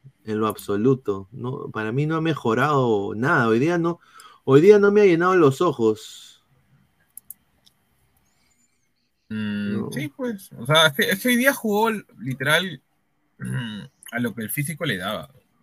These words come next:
Speaker 2: Y, y se ve nata-, o sea, se ve claramente que hoy Cueva no estaba ni siquiera como para poder resaltar o destacar en la Liga uno, que ya es mucho, ya, ya decir eso. Sí, mira, si, si Barcos con sus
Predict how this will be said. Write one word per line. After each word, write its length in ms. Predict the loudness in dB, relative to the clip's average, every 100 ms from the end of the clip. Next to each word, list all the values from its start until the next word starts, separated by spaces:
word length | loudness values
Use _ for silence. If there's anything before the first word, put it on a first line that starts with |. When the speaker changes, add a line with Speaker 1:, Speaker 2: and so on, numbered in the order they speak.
| _
Speaker 2:
Y, 180 | -20 -20 -20
y 40 | -20
se 160 | -14
ve 160 | -8 -6
nata-, 280 | -4 -6 -8 -16 -18 -14
o 60 |
sea, 180 | -8 -8
se 140 | -8
ve 260 | -6 -6 -4
claramente 600 | -4 -4 -4 -6 -8 -10
que 120 | -10
hoy 200 | -12 -14
Cueva 300 | -12 -8 -8
no 100 | -8
estaba 340 | -10 -8 -6 -6
ni 100 | -8
siquiera 560 | -14 -8 -6 -6 -8 _ -18 -16 -14 -14 -14 _ -20 _ _ _
como 220 | -8 -8
para 200 | -4 -6
poder 460 | -6 -6 -4 -4 -6 _
resaltar 1000 | -8 -4 -4 -4 -6 -6 -4 0 2 0
o 100 | -4
destacar 460 | -8 -8 -10 -6 -6
en 100 | -4
la 80 | -8
Liga 240 | -8 -8
uno, 340 | -8 -12 -14 -14
que 120 | -8
ya 180 | -4 -2
es 140 | -2
mucho, 380 | -2 -4 -6 -10
ya, 360 | -8 -8 -8 -12 -14
ya 260 | -10 -8 -8
decir 280 | -10 -10 -12
eso. 160 | -12
Sí, 160 | -8 -4
mira, 200 | -2 -2
si, 280 | -4 -12 -14
si 160 | -16 -6
Barcos 360 | -4 -4 -10
con 160 | -14 -14
sus 360 | -16 -20 -20